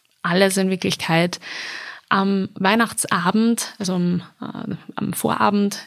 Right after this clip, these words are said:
in eine Schublade gelegt, hab da damals sogar eine Podcast-Episode gemacht.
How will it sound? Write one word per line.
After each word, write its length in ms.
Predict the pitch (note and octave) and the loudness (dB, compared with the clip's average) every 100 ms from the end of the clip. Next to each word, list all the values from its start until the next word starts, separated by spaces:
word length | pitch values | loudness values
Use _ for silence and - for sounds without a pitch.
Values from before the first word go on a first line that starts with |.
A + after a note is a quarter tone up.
| _ | _
in 280 | G#3 F#3+ G3+ | -2 -2 -2
eine 100 | F#3 | 0
Schublade 420 | B3+ B3 G#3+ G#3+ | 0 2 2 2
gelegt, 380 | G#3 G3+ - - - - | 2 0 0 -12 -14 -6
hab 160 | F#3 | -2
da 120 | - F3+ | 0 0
damals 340 | F3 G3 F#3 | 2 2 0
sogar 440 | F#3 F3+ F3 C4 | 0 0 2 2
eine 40 | C4+ | 0
Podcast-Episode 880 | - G#3+ - A3 - F#3 - G3 F#3+ | -2 -4 0 -2 0 -2 -2 0 0
gemacht. 360 | F#3+ F#3 - | 0 0 -2